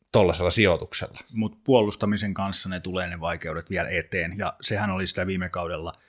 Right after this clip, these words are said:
Speaker 2: hirveetä höntyylyä, jotenkin
Speaker 1: Kyllä.
Speaker 2: semmoista yli-, ylipuolustamista. "Don't chase them", huusi, eh, Herb Brooks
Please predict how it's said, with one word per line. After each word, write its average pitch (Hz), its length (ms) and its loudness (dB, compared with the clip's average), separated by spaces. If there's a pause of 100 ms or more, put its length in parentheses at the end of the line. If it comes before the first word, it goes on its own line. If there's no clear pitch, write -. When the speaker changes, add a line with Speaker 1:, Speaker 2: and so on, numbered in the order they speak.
(400)
Speaker 2:
hirveetä 87 420 -2
höntyylyä, 80 680 -4
jotenkin 85 340 -2
Speaker 1:
Kyllä. 92 160 2
Speaker 2:
semmoista 90 200 -2
yli-, 120 300 6 (100)
ylipuolustamista. 104 960 0 (420)
"Don't 117 360 2
chase 123 440 4
them", 85 220 -6 (360)
huusi, 92 400 -2
eh, - 220 -18 (520)
Herb 104 220 0 (120)
Brooks 107 520 -2